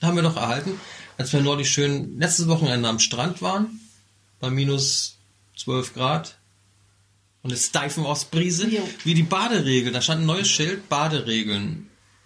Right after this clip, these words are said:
Speaker 1: Gut, die Überschrift war Baderegeln, aber die war nur einsprachig. Und dann waren, war das dreisprachig, das Schild. Die erste Sprache war, ich,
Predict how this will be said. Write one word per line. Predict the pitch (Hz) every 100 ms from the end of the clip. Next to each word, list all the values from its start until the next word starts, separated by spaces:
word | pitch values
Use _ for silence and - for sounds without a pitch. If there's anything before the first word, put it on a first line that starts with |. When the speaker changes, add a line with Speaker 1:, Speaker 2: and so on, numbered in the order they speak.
| _ _ _ _ _ _ 151
Speaker 1:
Gut, | 139 139
die | 151
Überschrift | 180 180 190 -
war | 180
Baderegeln, | 156 170 151 113 113 104 104 104 - - _ _ _ _
aber | - 123 127 127 - _ -
die | 147
war | 165
nur | 170
einsprachig. | 123 131 - 101 95 101 - _ _ _ _ _ - - -
Und | 127
dann | 143 175 - - - _ _ -
waren, | 143 143 143 143 143 143 143 143 - - 135
war | 135
das | 131
dreisprachig, | - 127 190 - 113 107 107 101
das | 104
Schild. | - 120 156 - _ _ _ _ _ - - 135
Die | -
erste | 175 208 185
Sprache | 160 - 117 139 185 151
war, | 143 147 143 135 - _
ich, | -